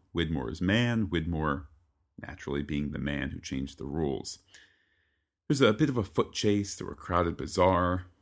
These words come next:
Ben is a tad eager through all of it, and then, of course, promptly gets caught. He gets caught for the right reasons, of course, for Saeed is to kill Ishmael from behind.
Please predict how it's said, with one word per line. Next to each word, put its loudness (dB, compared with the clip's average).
Ben 4
is 4
a -4
tad -4
eager 2
through 0
all 4
of -2
it, 0
and 0
then, -2
of -8
course, -8
promptly -6
gets -10
caught. 0
He -4
gets -4
caught 0
for -8
the 0
right 4
reasons, 4
of -8
course, -6
for -6
Saeed 0
is -4
to -14
kill -2
Ishmael -4
from -8
behind. -2